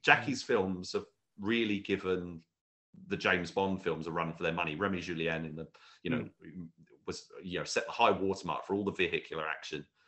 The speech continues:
Speaker 1: in the James Bond films. Nobody was better than those. But the, the, the,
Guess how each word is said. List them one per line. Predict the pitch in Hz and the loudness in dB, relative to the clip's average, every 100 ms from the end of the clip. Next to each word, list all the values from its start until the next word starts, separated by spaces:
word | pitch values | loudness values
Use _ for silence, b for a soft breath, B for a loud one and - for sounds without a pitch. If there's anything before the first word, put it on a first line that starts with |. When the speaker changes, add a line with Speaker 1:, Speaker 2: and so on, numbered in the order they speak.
| _ _ _ _ _ | _ _ _ _ _
Speaker 1:
in | 104 107 | -2 0
the | 90 | 2
James | 85 82 87 | 2 0 -2
Bond | 82 82 | -4 -4
films. | 80 78 | -6 -2
Nobody | 104 90 87 | 0 0 0
was | 85 | -2
better | 87 - 82 | -4 -4 -6
than | 80 | -4
those. | 92 80 78 - b b _ | 0 -2 -4 -12 b b _
But | 101 90 - - _ _ _ _ _ - _ | 2 2 0 -14 _ _ _ _ _ -20 _
the, | 107 - - 90 | -6 -6 -16 -10
the, | 95 95 85 | -10 -10 -8
the, | - | -10